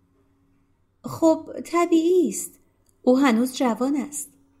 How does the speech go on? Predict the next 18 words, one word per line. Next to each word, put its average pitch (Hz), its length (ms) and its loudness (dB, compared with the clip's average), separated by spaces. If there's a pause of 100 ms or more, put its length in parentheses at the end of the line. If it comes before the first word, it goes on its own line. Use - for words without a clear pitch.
(840)
مادر 330 400 6
بیچاره‌ام 233 560 0
در 226 200 2
زندگیش 202 680 -4
آنقدرها 196 600 -8
خوشبخت 208 600 -10
نبوده. 233 440 -10 (1040)
اما 254 240 4
هنوز 294 500 4
در 254 220 2
قلبش 214 560 -4
جای 190 300 -4
عشق 196 380 -10
هست. - 600 -14 (600)
حق 349 360 4
دارد 220 320 0
برای 190 300 -4
خودش 196 480 -8